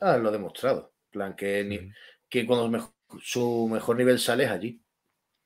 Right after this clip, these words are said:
Speaker 2: No, no, sí, sí, sí, no te lo voy a discutir, pero que tener a un jugador solo para que juegue playoff,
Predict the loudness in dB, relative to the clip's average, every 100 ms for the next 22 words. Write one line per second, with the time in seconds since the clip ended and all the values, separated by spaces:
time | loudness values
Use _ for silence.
0 | _ _ _ _ _ _ _ _ _ _
1 | _ _ _ _ _ _ _ _ _ _
2 | _ _ _ _ _ _ _ _ _ -6
3 | -2 -2 -2 -2 -2 -2 -2 -2 2 4
4 | 4 0 -2 -2 -2 -4 -2 -4 -2 -4
5 | -4 -6 -6 -8 -12 -18 -20 _ _ -20
6 | -20 -2 4 8 8 10 12 12 12 8
7 | 4 6 6 6 4 6 4 4 0